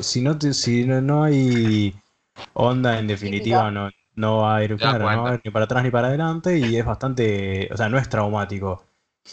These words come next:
Speaker 1: No hace falta estar, tipo, buscándole el sentido a, a cada mensaje, a ver qué emoji mandó y qué, qué está diciendo y,
Speaker 3: O es tipo,
Speaker 1: y
Speaker 3: "Uh, me contestó dos horas después".
Speaker 1: Claro.
Speaker 3: Tipo,
Speaker 1: Sí,
Speaker 3: debe
Speaker 1: o
Speaker 3: ser
Speaker 1: puso
Speaker 3: alguien muy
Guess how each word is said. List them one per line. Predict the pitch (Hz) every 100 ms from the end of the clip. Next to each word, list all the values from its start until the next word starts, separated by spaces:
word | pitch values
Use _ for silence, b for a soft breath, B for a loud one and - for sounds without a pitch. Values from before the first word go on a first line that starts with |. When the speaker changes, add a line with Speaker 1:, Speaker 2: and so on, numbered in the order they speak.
| B
Speaker 1:
No | -
hace | 139 127
falta | 143 147 117 107
estar, | 95 110 107
tipo, | 104 104
buscándole | 98 101 113 107 107 101 101 101
el | 110 101
sentido | - 101 101 113 117 110 104
a, | 98 98
a | 98
cada | 98 110
mensaje, | 101 92 107 101 98
a | 95
ver | 98 107
qué | 110
emoji | 101 101 104 113
mandó | 95 92 98 104 95
y | 95
qué, | 98 101 101 98
qué | 104
está | - 101
diciendo | 101 - 98 101 98 95
y, | 95 95
Speaker 3:
O | 95
es | 98
tipo, | 117 107 110
Speaker 1:
y | 95
Speaker 3:
"Uh, | 120 135
me | 110
contestó | 104 104 107 110 123
dos | 127 127
horas | 127
después". | 110 95 - 120 120 107 - _ _ _ _ _ -
Speaker 1:
Claro. | 120 107 92
Speaker 3:
Tipo, | 98 95 92 92
Speaker 1:
Sí, | 147
Speaker 3:
debe |
Speaker 1:
o | 113 110
Speaker 3:
ser |
Speaker 1:
puso | 110 107
Speaker 3:
alguien | 117 113
muy | 147